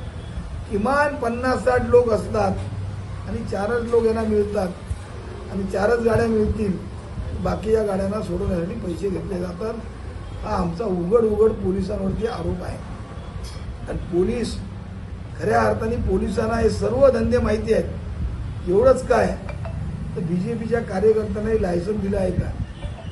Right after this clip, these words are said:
परवा महापौरमधली पकडलेली गाडी, ही तिकडे असलेली दारू, ही एका बीजेपीच्या कार्यकर्त्याची होती. <clears throat> म्हणजेच बीजेपीचे कार्यकर्ते अशा पद्धतीने मोठे होऊन,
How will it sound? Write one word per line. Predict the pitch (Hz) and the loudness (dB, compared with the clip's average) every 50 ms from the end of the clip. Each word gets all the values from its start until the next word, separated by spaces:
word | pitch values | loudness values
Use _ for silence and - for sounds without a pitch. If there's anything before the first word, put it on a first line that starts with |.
| - - - 202 | -12 -10 -6 -2
परवा | 185 202 220 233 | -2 0 0 2
महापौरमधली | 226 208 180 170 165 - 269 233 233 226 226 220 226 240 | 2 2 0 0 0 0 0 0 2 2 0 0 -2 -4
पकडलेली | 233 208 208 202 214 220 220 226 226 233 | -4 -4 0 0 2 2 2 2 0 0
गाडी, | 226 208 196 190 190 202 220 | 0 0 0 0 0 0 0
ही | 208 214 226 208 170 175 - - - - - - - - - - 170 | 0 0 0 -2 -2 -4 -8 -10 -14 -14 -14 -14 -14 -14 -12 -6 -2
तिकडे | 190 196 214 233 | 2 2 4 4
असलेली | 214 185 190 214 220 220 | 4 2 2 0 0 0
दारू, | 214 208 208 - 226 202 170 - - - - - - - - - - - - - - | 2 2 2 2 2 0 -2 -4 -8 -12 -14 -14 -14 -14 -14 -14 -14 -14 -10 -4 4
ही | 214 233 | 4 6
एका | 233 226 269 | 6 6 4
बीजेपीच्या | 254 214 220 214 233 254 240 247 247 262 | 2 2 2 2 2 0 2 2 2 2
कार्यकर्त्याची | 254 - 220 220 233 226 226 226 214 214 214 196 202 | 2 2 4 4 4 4 4 4 4 2 2 2 2
होती. | 190 170 - - - - - - - - - - - - - - - - - - - - - - - - - - - - - - - - - - - - - - - | 0 0 -2 -4 -8 -10 -12 -10 -10 -12 -10 -12 -12 -12 -12 -12 -10 -10 -10 -10 -10 -12 -12 -12 -14 -14 -14 -14 -14 -12 -12 -12 -12 -12 -12 -14 -14 -14 -14 -4 2
<clears throat> | - 285 285 - - - - | 4 4 4 4 2 -2 0
म्हणजेच | 214 214 220 220 226 - 311 330 - | 0 2 2 2 2 0 -2 -4 -2
बीजेपीचे | 220 214 220 214 254 247 247 254 254 262 254 | -2 -2 0 2 2 2 2 0 2 2 2
कार्यकर्ते | 247 226 208 208 214 208 214 220 - 185 196 220 233 240 262 - - - - - - - - - - - - - - - - - - - - - - - - - - | 2 2 2 2 2 2 2 0 -2 0 4 4 4 4 4 0 -4 -10 -14 -16 -16 -16 -16 -16 -16 -16 -16 -14 -8 -6 -4 -4 -2 -2 -4 -4 -4 -6 -8 -10 -10
अशा | - - 214 220 | -4 -2 0 0
पद्धतीने | 226 214 220 214 196 202 214 196 208 226 226 240 | 2 0 0 0 2 2 2 2 0 -2 -2 0
मोठे | 226 214 208 196 185 220 | 2 2 2 4 4 6
होऊन, | 208 190 196 190 175 | 6 6 6 4 4